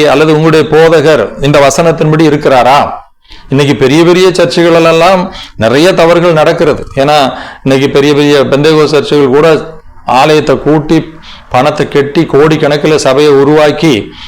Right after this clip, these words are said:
மக்களை கூட்டி வைத்து பணத்தை சம்பாதிக்கிறார்கள். அந்த சொத்து போயிடக்கூடாதுங்கிறதுக்காக பிள்ளைகளை தகுதி இல்லாவிட்டாலும் பாஸ்டர் ஆக்குறார்கள். இதெல்லாம் நடக்கிறது, நான் இல்லை என்று சொல்லவில்லை. இன்றைக்கு பெரும்பாலான சபைகள்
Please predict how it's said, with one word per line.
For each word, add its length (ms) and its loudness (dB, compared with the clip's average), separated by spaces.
மக்களை 400 0
கூட்டி 280 0
வைத்து 300 0
பணத்தை 360 0
சம்பாதிக்கிறார்கள். 920 0
அந்த 200 0
சொத்து 340 0
போயிடக்கூடாதுங்கிறதுக்காக 1160 0
பிள்ளைகளை 480 2
தகுதி 340 2
இல்லாவிட்டாலும் 580 2
பாஸ்டர் 380 0
ஆக்குறார்கள். 440 0
இதெல்லாம் 560 2
நடக்கிறது, 440 0
நான் 160 0
இல்லை 200 2
என்று 160 0
சொல்லவில்லை. 460 0
இன்றைக்கு 280 0
பெரும்பாலான 760 2
சபைகள் 460 0